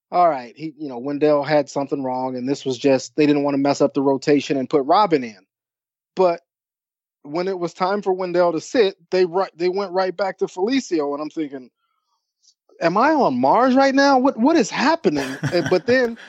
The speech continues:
Speaker 1: again, to his credit, and I'm saying that a lot because everyone played well tonight, I thought was, um,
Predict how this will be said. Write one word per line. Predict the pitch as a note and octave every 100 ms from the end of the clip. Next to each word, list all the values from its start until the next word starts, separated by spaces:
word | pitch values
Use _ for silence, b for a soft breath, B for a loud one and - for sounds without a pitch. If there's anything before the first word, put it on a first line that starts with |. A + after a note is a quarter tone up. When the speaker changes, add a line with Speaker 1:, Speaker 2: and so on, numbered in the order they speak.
| B B B -
Speaker 1:
again, | F#3+ F#3+ A#3 D3+ _
to | D#3+
his | F#3+ G3
credit, | - C4 G#3+ G3 _
and | F3 D#3
I'm |
saying | D#3+ A3 A3
that | F#3+
a | E3+
lot | F#3 F3 D3
because | D#3+ D#3+ D3+ -
everyone | G3+ G3+ F#3 E3 D#3+ D#3
played | C#3 F3 D#3+ C3
well | D#3+ D3
tonight, | - C#3 C3 C3
I | D3 D3
thought | - B2+ A#2+
was, | C3+ B2 _ b b b b _
um, | D3 D3 B2+ A#2+